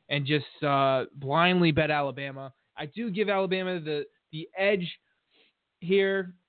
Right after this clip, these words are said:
on special teams, the edge here in coaching, uh, but one big key edge that I will say for Georgia, again, offensive coordinator Jim Chaney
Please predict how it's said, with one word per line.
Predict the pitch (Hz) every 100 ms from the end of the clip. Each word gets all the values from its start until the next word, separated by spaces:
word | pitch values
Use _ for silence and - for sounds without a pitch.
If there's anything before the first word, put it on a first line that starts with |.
| _
on | 160 151 -
special | 185 175 180
teams, | - 175 175 151
the | 156 - -
edge | 175 185 170 180
here | 170 - 175 170 170 175 -
in | 160 147
coaching, | 139 - 180 180 190 185 180 - _ -
uh, | 151 156 151
but | 143
one | 156 190 151
big | 185 190 - _ - -
key | 220 233 -
edge | 202 220 175 139 - - _ _ _ _ _ _ _ _ _ _ _ _ -
that | 156
I | 160
will | 175 196
say | 208 190
for | 185
Georgia, | 175 185 170 143 117 _ _ _ _ _ _ _ _
again, | 151 170 196 147
offensive | 143 151 165 156
coordinator | - 180 170 170 170
Jim | 156 156
Chaney | 151 160 165 165